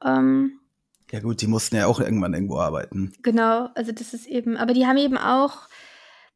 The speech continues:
Speaker 1: es gibt Filme, es gibt Regisseure, meine ich, auch aus der D D R, weil, ähm
Speaker 2: Ich kenn, ich kenn, ich kenn eh keine deutschen Schauspieler, Regisseure und sonst was.
Speaker 1: Jan-Josef Liefers ist aus dem Osten.
Speaker 2: Ja.
Speaker 1: Börne.
Speaker 2: Das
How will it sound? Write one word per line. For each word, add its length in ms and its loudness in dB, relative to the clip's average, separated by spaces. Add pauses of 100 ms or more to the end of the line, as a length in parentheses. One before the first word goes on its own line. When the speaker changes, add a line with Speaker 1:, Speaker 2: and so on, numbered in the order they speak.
(200)
Speaker 1:
es 120 -4
gibt 180 0
Filme, 520 4
es 140 -8
gibt 260 -8
Regisseure, 560 0
meine 280 0
ich, 160 -6
auch 180 -2
aus 140 -6
der 120 -2
D 100 2
D 200 0
R, 320 2
weil, 500 0
ähm 200 -2
Speaker 2:
Ich 100 2
kenn, 200 2
ich 140 -2
kenn, 180 4
ich 120 -6
kenn 200 4
eh 160 0
keine 240 -2
deutschen 320 -2
Schauspieler, 460 -2
Regisseure 480 -4
und 180 -6
sonst 320 -6
was. 220 -8
Speaker 1:
Jan-Josef 560 2
Liefers 360 -6
ist 140 -12
aus 220 -4
dem 420 -6
Osten. 600 -6 (1080)
Speaker 2:
Ja. 260 0 (280)
Speaker 1:
Börne. 420 2 (420)
Speaker 2:
Das 240 -10